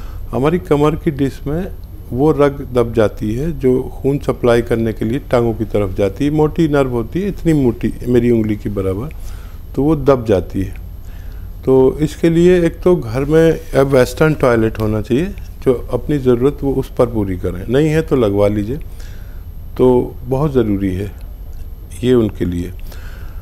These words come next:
दूसरा, अ, capsule T care, T for tiger, आप उन्हें दिया करें सुबह शाम, और अगर जल्दी भी फ़ायदा हो जाए, किसी किसी को एक ही महीने में फ़ायदा हो जाता है, तो वो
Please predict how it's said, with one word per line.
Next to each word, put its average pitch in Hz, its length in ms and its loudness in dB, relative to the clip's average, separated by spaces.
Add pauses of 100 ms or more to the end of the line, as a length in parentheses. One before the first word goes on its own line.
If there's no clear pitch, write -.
(180)
दूसरा, 180 340 4
अ, 180 160 -2 (1040)
capsule 185 540 2
T 185 160 4
care, 113 360 2 (160)
T 156 120 2
for 156 320 0
tiger, 104 380 4 (320)
आप 113 260 -2
उन्हें 117 240 0 (880)
दिया 117 220 6
करें 120 260 0
सुबह 127 320 2
शाम, 95 320 -6 (880)
और 143 300 2
अगर 147 200 4
जल्दी 135 440 4
भी 170 140 4
फ़ायदा 127 360 2
हो 123 140 2
जाए, 151 140 4
किसी 156 280 -4
किसी 151 240 -2
को 151 160 2
एक 139 160 4
ही 160 100 2
महीने 143 260 2
में 139 60 0
फ़ायदा 117 340 2
हो 107 160 0
जाता 104 340 -2
है, 165 60 -10 (600)
तो 131 80 2
वो 147 340 2